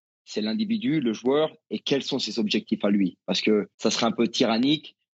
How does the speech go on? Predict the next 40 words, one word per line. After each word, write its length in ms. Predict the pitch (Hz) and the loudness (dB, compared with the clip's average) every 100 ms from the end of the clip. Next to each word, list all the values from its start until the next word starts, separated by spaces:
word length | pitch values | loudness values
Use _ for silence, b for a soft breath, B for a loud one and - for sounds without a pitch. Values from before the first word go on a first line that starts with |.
| _ | _
de 100 | 107 | -6
forcer 380 | - 123 - 127 | -2 -2 0 0
des 160 | 113 | 0
objectifs 380 | 117 104 113 113 | -2 -2 -2 -2
sur 140 | - | 0
le 100 | 110 | 0
joueur, 280 | 107 139 151 | 2 2 0
que 100 | - | -4
forcément, 420 | - 104 - 120 | -12 -8 -2 0
lui, 200 | 123 120 | 0 0
il 20 | 123 | 0
n'a 100 | 110 | 0
pas 120 | 117 | -4
ses 180 | - 110 | -4 -2
ambitions. 500 | 107 110 156 175 175 _ _ _ - | 0 0 0 -2 -4 _ _ _ 0
Et 80 | |
non 140 | 117 127 | 2 2
seulement 260 | 139 131 | 2 0
c'est 160 | 131 113 | 0 -6
tyrannique, 480 | - 120 127 175 180 | -4 -2 0 0 -2
mais 120 | 113 | -4
je 100 | - | -2
pense 180 | 135 135 | -4 -4
que 80 | 110 | -4
c'est 120 | 120 | -4
aussi 200 | 107 131 | -2 -2
contre-productif. 800 | 131 117 98 120 113 110 117 - | -2 -2 -2 0 -2 0 0 0
Si 100 | 101 | -2
tu 120 | 123 | 2
en-, 180 | 120 - | 2 0
si 180 | - | -2
tu 120 | 123 117 | -2 0
veux 80 | |
emmener 240 | 135 156 160 | 0 0 0
le 100 | 143 | -2
joueur 260 | - 143 | -2 -4
quelque 240 | - 117 131 | -4 -6 -4
part 280 | 110 139 123 | -2 0 0
où 80 | |
lui, 340 | 120 131 156 | -2 -2 -4